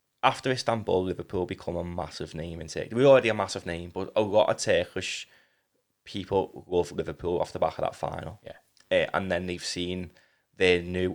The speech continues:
Speaker 1: up-and-coming talent come to Liverpool. Like, they are made
Speaker 2: They're
Speaker 1: up.
Speaker 2: fully behind them, aren't they?
Speaker 1: Yeah. Um,
Speaker 2: I was made up to see him put in a, um, a solid performance against Leipzig after,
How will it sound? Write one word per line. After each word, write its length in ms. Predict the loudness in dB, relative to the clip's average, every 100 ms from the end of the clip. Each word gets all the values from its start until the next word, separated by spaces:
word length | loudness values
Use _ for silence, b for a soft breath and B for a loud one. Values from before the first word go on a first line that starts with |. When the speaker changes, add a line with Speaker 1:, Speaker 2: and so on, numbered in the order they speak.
| -4
Speaker 1:
up-and-coming 560 | -4 -6 -8 -6 -6
talent 580 | -6 -2 -2 -2 -8 -14 -14
come 340 | -12 -8 -8
to 140 | -8 -8
Liverpool. 580 | -8 -10 -8 -6 -8 -14 b b b b _ -20 _ -16 -10
Like, 240 | -8 -8 -4 4
they 100 | 8
are 180 | 8 6
made 260 | -2 -4
Speaker 2:
They're 100 | -2
Speaker 1:
up. 60 | -2
Speaker 2:
fully 200 | -4 -10
behind 360 | -12 -12 -12
them, 100 | -12
aren't 220 | -10 -8 6
they? 80 |
Speaker 1:
Yeah. 680 | 8 8 6 2 6 6 6
Um, 160 | 0 -6
Speaker 2:
I 100 | -4
was 180 | -4 -2
made 260 | 0 0 0
up 100 | -2
to 100 | -6
see 180 | -4 -4
him 100 | -4
put 160 | -6 -6
in 180 | -4
a, 460 | -2 0 0 -2 -4
um, 140 | -6 -12
a 60 | -6
solid 240 | -2 -2 -6
performance 500 | -4 -2 0 -2 -2
against 240 | -2 0
Leipzig 380 | 0 -2 -10 -8
after, 480 | -8 -8 -6 -4